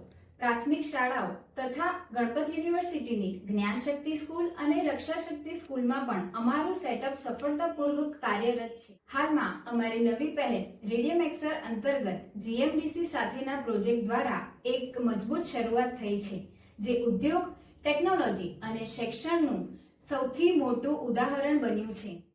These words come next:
ફોટોન વી આર માત્ર એક કંપની નથી, પરંતુ ભારતના શિક્ષણને વર્લ્ડ લેવલ પર લઈ જવા માટેનું એક સંકલ્પ છે.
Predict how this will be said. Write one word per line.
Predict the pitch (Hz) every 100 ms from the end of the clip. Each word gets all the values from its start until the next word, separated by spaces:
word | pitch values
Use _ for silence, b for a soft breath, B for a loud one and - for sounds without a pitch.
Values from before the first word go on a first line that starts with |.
| _
ફોટોન | 294 294 370 370
વી | 277 196
આર | 175 - -
માત્ર | 226 240 302 302 -
એક | 302 294
કંપની | 254 262 294
નથી, | 262 196 190 - -
પરંતુ | 269 302 - 190 - -
ભારતના | 208 220 294 302 370
શિક્ષણને | 359 285 - 311 311 247 180 170
વર્લ્ડ | 220 240 302
લેવલ | 349 269 262 269
પર | 285
લઈ | 247 240 240
જવા | 285 302
માટેનું | 262 196 196 277 233 180 262
એક | 285
સંકલ્પ | - 247 208 247 247
છે. | 247